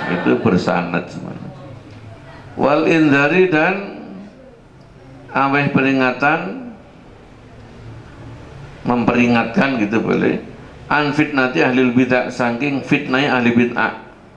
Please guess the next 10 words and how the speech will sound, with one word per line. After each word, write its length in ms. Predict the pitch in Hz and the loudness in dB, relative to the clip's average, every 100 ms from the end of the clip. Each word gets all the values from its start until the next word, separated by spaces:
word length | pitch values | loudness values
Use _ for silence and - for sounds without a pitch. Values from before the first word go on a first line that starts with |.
| - | -2
yang 240 | 107 101 | -2 -2
senang 560 | - - 107 120 131 113 | -4 -4 0 2 2 2
ngelok-ngelokno 720 | 110 101 104 98 101 101 95 | 0 0 0 0 2 0 0
bid'ah, 400 | 123 - 120 117 | 0 0 0 0
ngelokno 500 | 107 101 - 101 117 170 - - - - - - - - - - - - - - - | 0 0 0 0 -2 -2 -8 -18 -20 -20 -20 -20 -20 -20 -18 -18 -18 -18 -16 -16 -10
syirik 560 | - 123 117 127 131 | 0 4 6 4 4
itu 320 | - 95 135 | 2 2 4
adalah 560 | 143 120 98 101 - 104 | 2 2 2 2 2 2
ahli 240 | 95 113 | 4 2
bid'ah. 560 | - - - - - - | 0 -2 -4 -4 -6 -8